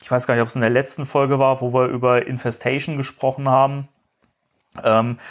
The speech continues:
wo wir gesagt haben, ja, eigentlich wär's ganz schön, wenn, wenn man auch mal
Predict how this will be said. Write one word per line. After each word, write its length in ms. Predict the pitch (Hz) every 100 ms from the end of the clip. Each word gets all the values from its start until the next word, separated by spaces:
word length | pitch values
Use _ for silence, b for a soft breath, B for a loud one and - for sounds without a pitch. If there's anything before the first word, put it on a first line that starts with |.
| B B B B
wo 140 | - 123
wir 100 | 131
gesagt 400 | 120 117 117 -
haben, 320 | 127 131 123
ja, 340 | 110 113 123
eigentlich 440 | 110 117 135 135 -
wär's 200 | 120 120
ganz 160 | 120
schön, 260 | - 123 127
wenn, 180 | 123 123
wenn 80 | 123
man 220 | 123 127
auch 280 | - 127 -
mal 500 | 131 123 120 117 -